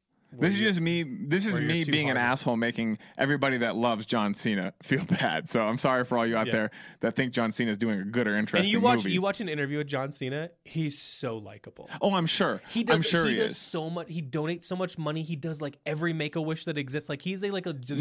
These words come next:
Speaker 2: legitimately,
Speaker 1: doubt,
Speaker 2: like, a
Speaker 1: no
Speaker 2: good
Speaker 1: doubt.
Speaker 2: dude.
Speaker 1: Yeah, yeah, yeah, yeah. I, and I, and I respect that.
Speaker 2: I, that, just to be clear, I've never seen a John Cena movie, and he was not a wrestler when I was watching wrestling, so I've, n-, I don't know shit about
Speaker 1: I
Speaker 2: him.
Speaker 1: can't
Speaker 2: But he's, like, a, he seems like a good guy from what I've read.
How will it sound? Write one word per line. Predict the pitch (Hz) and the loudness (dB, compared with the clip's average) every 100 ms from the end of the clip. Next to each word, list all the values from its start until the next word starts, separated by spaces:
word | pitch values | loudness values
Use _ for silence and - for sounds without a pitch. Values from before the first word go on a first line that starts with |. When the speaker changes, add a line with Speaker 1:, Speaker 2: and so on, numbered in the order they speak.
| 170 196 | 2 4
Speaker 2:
legitimately, | |
Speaker 1:
doubt, | 190 180 | 4 2
Speaker 2:
like, | 127 | 2
a | |
Speaker 1:
no | 160 | 2
Speaker 2:
good | 170 | 4
Speaker 1:
doubt. | 190 - | 2 2
Speaker 2:
dude. | 123 127 | 0 2
Speaker 1:
Yeah, | 190 | 2
yeah, | 160 | 2
yeah, | 175 | 0
yeah. | 135 147 - - | 2 0 -2 2
I, | 139 - | 2 4
and | 139 | 2
I, | 139 156 | 4 2
and | - 147 | 2 2
I | |
respect | 135 107 - 165 170 - | 2 0 0 -2 -2 -6
that. | - - - | -6 -8 -6
Speaker 2:
I, | 156 190 139 | -4 -2 0
that, | 165 165 | 0 0
just | 170 175 | 0 0
to | 185 | 0
be | 180 | -2
clear, | - 190 | 0 0
I've | - 139 | 0 -2
never | 143 139 143 143 | -2 -2 -2 -2
seen | 147 | -4
a | 139 | -4
John | 120 123 | -4 -6
Cena | 117 135 | -4 -6
movie, | 127 127 117 | -4 -4 -6
and | 107 | -6
he | 151 | -4
was | 135 | -4
not | 127 123 | -4 -4
a | 123 | -4
wrestler | 123 123 139 | -4 -6 -6
when | 131 110 | -4 -2
I | 113 | -2
was | 123 127 | -2 -4
watching | 127 131 156 | -6 -6 -6
wrestling, | 143 139 156 139 | -6 -6 -6 -6
so | 123 | -6
I've, | 101 | -6
n-, | 98 110 | -10 -4
I | 127 | -2
don't | 120 | -2
know | 104 - | -4 -12
shit | - - - 135 | -10 -8 -6 -4
about | 110 | 0
Speaker 1:
I | 131 | 0
Speaker 2:
him. | |
Speaker 1:
can't | - 165 151 143 - - | 2 0 0 -4 -8 -4
Speaker 2:
But | 143 | -2
he's, | 135 | -2
like, | 131 | -4
a, | |
he | 120 | -6
seems | 120 127 | -8 -6
like | 110 | -6
a | |
good | 113 - 120 117 | -8 -12 -10 -8
guy | 113 104 | -8 -8
from | 98 107 | -10 -12
what | |
I've | 98 98 | -12 -16
read. | 104 | -18